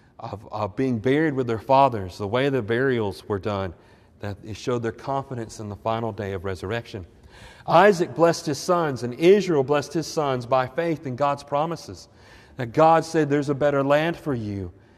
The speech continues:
And this is why they're faithful to God. And this is why they prayed and off-,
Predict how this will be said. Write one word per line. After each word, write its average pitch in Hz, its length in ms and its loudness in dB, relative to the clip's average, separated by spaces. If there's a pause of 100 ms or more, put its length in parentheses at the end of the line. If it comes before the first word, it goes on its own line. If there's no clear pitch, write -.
(360)
And 120 100 -8
this 143 200 -2
is 135 80 -6
why 139 180 0
they're 131 160 -2
faithful 127 380 -6
to 110 160 -10
God. 110 400 -2 (200)
And - 80 -14
this 85 140 -12
is 120 60 -10
why 127 200 -2
they 123 140 -4
prayed 127 540 -6
and 104 120 -10
off-, 113 300 -6